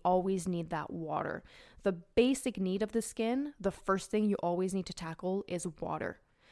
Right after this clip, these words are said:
If you don't have those hydration levels at the correct levels, you cannot treat anything else. Hydration is super, super, super important.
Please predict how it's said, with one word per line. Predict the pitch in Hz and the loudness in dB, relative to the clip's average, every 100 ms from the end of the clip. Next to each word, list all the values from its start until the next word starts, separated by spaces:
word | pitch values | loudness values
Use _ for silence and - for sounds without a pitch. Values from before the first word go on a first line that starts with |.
| - - | -12 -6
If | - | 2
you | 214 | 6
don't | 226 240 | 6 4
have | 220 220 226 214 | 4 4 4 2
those | 180 180 175 165 | 2 4 4 -2
hydration | 180 180 165 170 - 208 | -2 -2 0 -2 0 0
levels | 202 208 240 285 277 - - - - | 2 2 2 2 -2 -10 -18 -20 -4
at | 185 - - | -4 -4 0
the | 165 156 | 2 2
correct | - 170 226 - | -2 -2 -2 0
levels, | 254 254 311 359 - - - - | 2 4 4 2 -2 -16 -20 -4
you | 202 | -2
cannot | 202 196 190 - | 0 2 2 0
treat | - 175 - | -2 -4 -2
anything | 170 160 160 156 | -2 -2 -4 -6
else. | 135 - - - - _ - | -6 -8 -10 -12 -18 _ -2
Hydration | 208 214 220 196 180 190 196 196 - 233 226 254 269 - | 6 8 8 4 0 2 2 0 0 4 4 4 0 -2
is | 185 175 170 | -2 -2 -2
super, | - 202 196 202 196 | 0 0 0 0 0
super, | - 180 - 170 | 0 -2 -2 -4
super | - 180 - | -2 -2 -2
important. | 160 156 - - - - | -4 -4 -4 -4 -6 -10